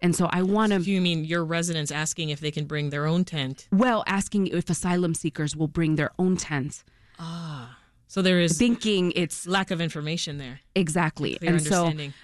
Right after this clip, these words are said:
Speaker 1: I wanna make sure that we provide folks about what this ten site encompasses, um, and, and start from there, be all on the same page, and be able to figure out how we move forward.
Speaker 2: If a suggestion is brought up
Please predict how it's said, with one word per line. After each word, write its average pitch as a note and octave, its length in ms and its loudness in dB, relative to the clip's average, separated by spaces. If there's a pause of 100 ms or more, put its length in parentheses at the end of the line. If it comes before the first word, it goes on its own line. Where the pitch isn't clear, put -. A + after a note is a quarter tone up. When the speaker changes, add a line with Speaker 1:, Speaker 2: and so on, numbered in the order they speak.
Speaker 1:
I F#3+ 100 2
wanna G3+ 240 4
make F3+ 200 2
sure F3+ 160 0
that E3+ 140 0
we E3+ 120 0
provide E3 600 0
folks D#3 360 -2
about D#3+ 460 0 (180)
what E3+ 440 -2
this F3+ 200 -2
ten E3+ 240 -2
site E3 260 -2
encompasses, G3+ 960 0 (440)
um, D#3 640 2 (280)
and, G3 200 4
and G3+ 140 4
start - 240 -2
from G#3 140 2
there, F3 300 2
be E3+ 260 -2
all F3+ 180 2
on E3+ 100 2
the E3 100 2
same D#3+ 260 0
page, D#3 440 0
and E3 100 2
be D#3 160 2
able D#3 160 -2
to F3 60 -6
figure D3 320 -2
out - 200 -4
how D#3 140 -2
we D3+ 140 2
move D3 180 2
forward. B2+ 480 -2
Speaker 2:
If G#3 160 -2
a F#3+ 60 0
suggestion E3+ 560 -4
is C#3+ 120 -4
brought D3 300 -4
up C#3 220 -2